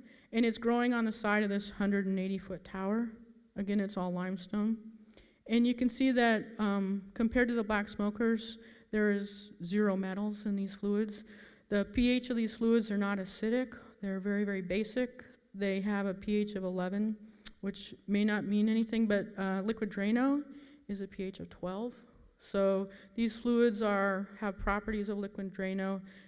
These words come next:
and they're two hundred degrees Fahrenheit. And within this very piece, this flange here, these are, like, upside down waterfalls. Um, the microbes in there were thriving under these conditions.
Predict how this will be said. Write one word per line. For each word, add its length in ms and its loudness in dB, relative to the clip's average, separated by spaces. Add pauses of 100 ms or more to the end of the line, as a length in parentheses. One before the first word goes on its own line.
and 120 -4
they're 100 -4
two 180 -4
hundred 200 -4
degrees 280 -8
Fahrenheit. 640 -2 (480)
And 280 4
within 720 4
this 200 0
very 240 2
piece, 480 -6 (100)
this 400 -6 (220)
flange 380 2
here, 120 2
these 180 0
are, 60 0
like, 240 -2
upside 400 -2
down 220 0
waterfalls. 720 -2 (380)
Um, 400 0 (140)
the 80 0
microbes 600 0
in 180 -2
there 380 -2 (240)
were 100 -8
thriving 480 -4
under 160 -2
these 200 -4
conditions. 680 -8